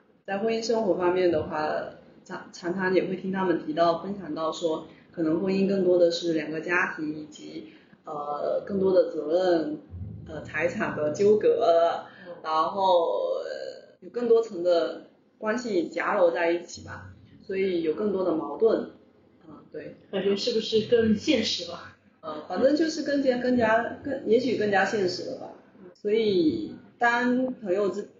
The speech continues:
Speaker 1: 朋友中有这种困惑或者是烦恼的时候，那作为一个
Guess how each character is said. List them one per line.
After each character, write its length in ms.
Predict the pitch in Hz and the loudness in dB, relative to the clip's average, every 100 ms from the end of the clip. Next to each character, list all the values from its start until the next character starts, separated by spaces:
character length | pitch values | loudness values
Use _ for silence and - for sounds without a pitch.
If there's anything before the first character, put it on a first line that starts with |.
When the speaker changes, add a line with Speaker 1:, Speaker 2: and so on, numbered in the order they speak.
| - | -6
Speaker 1:
朋 80 | 220 | -2
友 160 | 214 | -2
中 160 | 202 208 | 0 0
有 160 | 175 | 0
这 100 | 208 208 | 2 2
种 420 | 180 156 - - - | 2 2 -2 -8 -4
困 140 | 269 208 | 0 2
惑 240 | 214 196 | 2 2
或 120 | 202 | 2
者 200 | 175 147 | 0 0
是 300 | - 175 160 | -2 -4 -4
烦 180 | 165 170 | -4 -4
恼 240 | 226 160 | 0 0
的 80 | 160 | 0
时 160 | - 160 | -4 -6
候， 320 | 170 160 156 - - _ _ - | -4 -4 -6 -12 -20 _ _ -2
那 520 | 196 170 160 190 - - | 0 2 -2 -6 -14 -6
作 180 | 247 220 | 2 4
为 180 | 175 175 | 6 4
一 100 | 175 | 0
个 500 | 202 185 156 185 | 0 0 0 -4